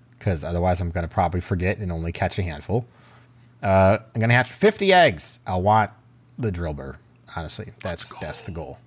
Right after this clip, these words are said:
Speaker 2: Let's go.
Speaker 1: I just bought some incubators 'cause I was all out of supers, so don't worry about
Speaker 2: Nice.
Speaker 1: that.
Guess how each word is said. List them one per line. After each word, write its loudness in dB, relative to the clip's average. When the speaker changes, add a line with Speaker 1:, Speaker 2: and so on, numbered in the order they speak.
Speaker 2:
Let's -14
go. -20
Speaker 1:
I 2
just -6
bought -4
some -10
incubators -8
'cause -6
I -4
was -10
all -6
out -4
of -6
supers, -6
so -2
don't -4
worry -4
about -2
Speaker 2:
Nice. -4
Speaker 1:
that. -6